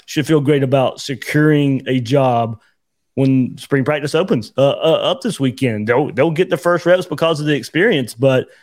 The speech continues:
they should not feel safe, uh, about their job,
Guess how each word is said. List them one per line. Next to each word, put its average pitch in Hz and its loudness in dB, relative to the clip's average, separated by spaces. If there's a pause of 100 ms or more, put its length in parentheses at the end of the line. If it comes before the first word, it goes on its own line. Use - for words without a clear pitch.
(160)
they 151 2
should 202 -2
not 208 0
feel 180 4
safe, 156 -2
uh, 131 4
about 131 0
their 127 0
job, 120 0